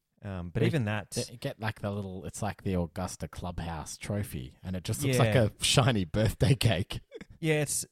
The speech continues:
Speaker 1: it's sort of not very, that's, that's not what it's about.
Speaker 2: Yeah.
Speaker 1: Um, that's, if you basically, if you've seen Happy Gilmore, it's that jacket, just not mustard.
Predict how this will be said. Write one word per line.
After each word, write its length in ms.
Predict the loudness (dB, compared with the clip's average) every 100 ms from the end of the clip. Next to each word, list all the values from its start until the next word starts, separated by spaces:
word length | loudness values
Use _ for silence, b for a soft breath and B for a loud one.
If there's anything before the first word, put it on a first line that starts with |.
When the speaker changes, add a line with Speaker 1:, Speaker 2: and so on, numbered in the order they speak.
| -8
Speaker 1:
it's 120 | -6
sort 280 | -4 -2 0
of 60 | 2
not 160 | 0
very, 540 | 2 2 2 0 -2 -8 _
that's, 260 | 4 4 2
that's 260 | 4 6 6
not 100 | 0
what 80 | 2
it's 100 | 2
about. 360 | 2 2 0 -6 _ _ _ _ _ -6
Speaker 2:
Yeah. 420 | -2 -2 -2 -6
Speaker 1:
Um, 200 | -8 -12 -18 _ _ _ _
that's, 140 | -6 -4 -6
if 140 | -6
you 60 | 4
basically, 480 | 6 6 2 -2 -2
if 100 | -2
you've 80 | -2
seen 160 | 2
Happy 240 | 2 2 0
Gilmore, 520 | 0 0 0 -2 -4 -10 _ _ _ _
it's 160 | -2 0
that 220 | 2 0
jacket, 460 | 0 -2 -2 -6 -8
just 260 | -6 -6 -4
not 260 | -4 -4 -6 -10
mustard. 400 | -10 -10 -12